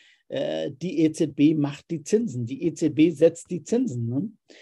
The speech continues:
In der Ordnungspolitik ist es glatt verboten, dass der Staat irgendwo einen Preis festsetzt. Einer der wichtigsten Preise, die wir überhaupt haben, die Zinsen werden vom Staat gesetzt. Und das ist vollkommen,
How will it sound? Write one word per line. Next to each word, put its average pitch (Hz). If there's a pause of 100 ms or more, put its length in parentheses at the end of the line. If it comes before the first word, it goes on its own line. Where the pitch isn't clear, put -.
(220)
In 147
der 143
Ordnungspolitik 160
ist 156
es 143
glatt 147
verboten, 160
dass 131
der 151
Staat 147
irgendwo 143
einen 139
Preis 190
festsetzt. -
Einer 180
der 170
wichtigsten -
Preise, 165 (340)
die 151
wir 165
überhaupt 156
haben, 160
die 156
Zinsen 180
werden 151
vom 185
Staat 269
gesetzt. 143 (480)
Und 147
das 156
ist -
vollkommen, 175